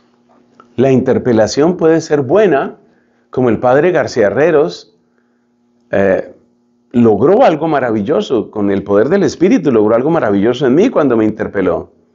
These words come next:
Pero la interpelación también puede ser muy negativa. Mire, por ejemplo, esto.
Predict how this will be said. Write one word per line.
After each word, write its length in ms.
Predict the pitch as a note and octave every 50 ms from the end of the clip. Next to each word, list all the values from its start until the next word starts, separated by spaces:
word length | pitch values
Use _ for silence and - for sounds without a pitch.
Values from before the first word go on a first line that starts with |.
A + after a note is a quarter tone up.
| _ _ _ _ _ _ _ _ _ _ _ _ _ _ _ _ _ _ _ _ _ _ _ _ _
Pero 200 | - C#3+ C3+ C#3+
la 120 | C#3+ C#3+
interpelación 680 | C#3+ C#3 C#3 D3 - - C#3+ C#3 C3 A#2+ - D3+ E3+ G3+
también 260 | G3+ B3 A3 A3 G#3
puede 220 | - - G3 G3 F#3
ser 200 | D#3+ F#3+ F#3 F3+
muy 200 | F3+ F#3+ G#3+ A3
negativa. 800 | G#3+ - - C3 A2 A2+ - F#3+ A3+ - - - - - - - _ _ _ G#3+ G#3+ - - _ _ _ _ _ _ _ _ _ _ _ _ _ _ _ _ _ _ _ _ _ - A#2+ A#2+ A#2+ A#2+ A#2+ A#2+ A#2+ A#2+ A#2+ A#2+ A#2+ A#2+ A#2+ A#2+ C#3 C3 A#2+ A#2+ _ _ _ _ _ _ _ _ _ _ _ _ _ _ _ _
Mire, 200 | D3+ E3+ G3 A#3+
por 160 | G3 G3 F3+
ejemplo, 440 | F3+ C3+ C#3+ D3+ D3+ D3+ E3 E3+ E3
esto. 400 | C3+ A2 - - - E2 D2 -